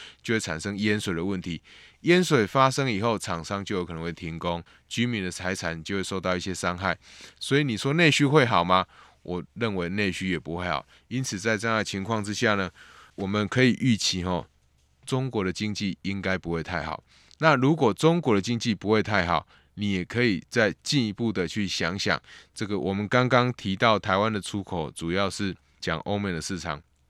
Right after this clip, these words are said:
可是事实上台湾跟中国之间的出口也是非常非常密切。如果整个中国的内需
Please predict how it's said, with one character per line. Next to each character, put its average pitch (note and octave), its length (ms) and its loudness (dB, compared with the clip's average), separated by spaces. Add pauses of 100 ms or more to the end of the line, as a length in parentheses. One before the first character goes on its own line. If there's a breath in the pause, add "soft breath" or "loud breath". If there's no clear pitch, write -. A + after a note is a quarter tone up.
(200)
可 G2+ 160 -2
是 A#2+ 160 0
事 - 180 -2
实 A2+ 60 2
上 A2 220 2 (300 loud breath)
台 G2 240 2
湾 A#2+ 280 4
跟 A#2 360 2
中 A#2 340 0
国 F2+ 300 0
之 G2+ 160 -6
间 G#2 260 -2
的 F#2+ 140 -4
出 G#2+ 260 -4
口 F2 320 -4 (300 loud breath)
也 E2+ 100 -2
是 A2 160 -4
非 A2 220 0
常 F#2+ 140 4
非 G2+ 120 -2
常 F2+ 140 2
密 G2 180 -2
切。 F2+ 320 -2 (220 loud breath)
如 B2+ 160 -2
果 A#2+ 140 2
整 F2 280 -4
个 F#2+ 160 2
中 A2+ 300 -2
国 F#2 180 -4
的 F2 140 -2
内 G2+ 260 0
需 F#2+ 340 -2